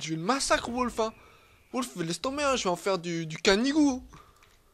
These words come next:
Tiens, regarde, là, ton ours, regarde. Je te dis canigou, tiens, bam, bam, bam, ton ours. Regarde, ah, ah ouais, ah ouais, tu te barres, hein. Bam, vas-y, tu peux toujours essayer de te barrer. Wesh, Wacky Boy, là, t'attaques mon,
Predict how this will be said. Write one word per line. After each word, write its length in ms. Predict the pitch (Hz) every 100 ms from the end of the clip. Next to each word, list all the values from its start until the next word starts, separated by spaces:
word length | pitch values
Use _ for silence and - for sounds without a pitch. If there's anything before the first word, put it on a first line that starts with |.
| _ _ _
Tiens, 140 | - 208
regarde, 360 | 226 214 160
là, 120 | 170
ton 260 | 170 220 254
ours, 200 | 311 269
regarde. 320 | - 190 147 -
Je 140 | 175
te 60 | 220
dis 140 | 190
canigou, 400 | 170 254 262 196
tiens, 180 | - 208
bam, 240 | 185 240 214
bam, 260 | 254 233
bam, 240 | 202 262 214
ton 160 | 196
ours. 180 | 175 -
Regarde, 280 | - 208 -
ah, 140 | 202 - -
ah 120 | 254
ouais, 240 | 311 285 233
ah 100 | 226
ouais, 120 | 262 262
tu 160 | -
te 60 | 180
barres, 180 | 294 247
hein. 140 | 233 - - _ _ _ _ _ -
Bam, 280 | 196 220 170
vas-y, 260 | 175 196
tu 60 | -
peux 120 | 180
toujours 260 | - 185 190
essayer 180 | -
de 40 | 196
te 80 | 180
barrer. 260 | 196 233
Wesh, 380 | 240 370 - - - - - -
Wacky 300 | 233 233 277
Boy, 180 | 320
là, 140 | 254 208
t'attaques 380 | 233 233 233 240
mon, 260 | 233 226